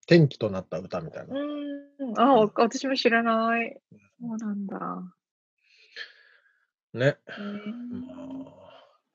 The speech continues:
Speaker 1: いや、なんかあとさ、広島の尾道に住んでみたいって言っててさ、
Speaker 2: うんうんうんうん。
Speaker 1: なかなか渋いよね。
Speaker 2: ねえ、<laughs> ほんと。確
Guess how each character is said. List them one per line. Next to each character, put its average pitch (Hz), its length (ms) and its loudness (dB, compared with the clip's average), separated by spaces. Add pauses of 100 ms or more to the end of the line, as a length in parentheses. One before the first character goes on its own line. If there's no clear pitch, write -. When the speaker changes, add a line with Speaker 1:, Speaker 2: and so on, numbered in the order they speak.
(1040)
Speaker 1:
い 127 60 -6
や、 123 100 0
な 120 120 -2
ん - 20 -6
か 113 100 -2
あ 110 60 0
と - 100 -4
さ、 113 220 -2
広 190 420 6
島 254 320 8
の 233 300 12
尾 - 20 10
道 240 160 10
に 294 140 6 (400)
住 - 240 2
ん 160 100 8
で 120 100 2
み 107 140 -6
た - 160 -10
い 95 80 -10
っ - 20 -16
て - 200 -20
言 85 80 -16
っ - 20 -20
て - 220 -18
て - 120 -20
さ、 - 180 -16
Speaker 2:
う - 520 -10
ん 339 80 2
う 240 40 0
ん 214 40 -2
う 262 40 -2
ん 302 360 0
う 214 120 2
ん。 - 20 4
Speaker 1:
な 277 80 8
か 196 140 10
な 240 60 -6
か 180 280 4 (840)
渋 131 460 0
い 101 60 0
よ 78 120 -8
ね。 - 100 -14 (800)
Speaker 2:
ね 330 520 12
え、 - 20 2
<laughs> - 0 -
ほ 262 140 4
ん 302 100 -4
と。 277 560 8 (1040)
確 254 160 -2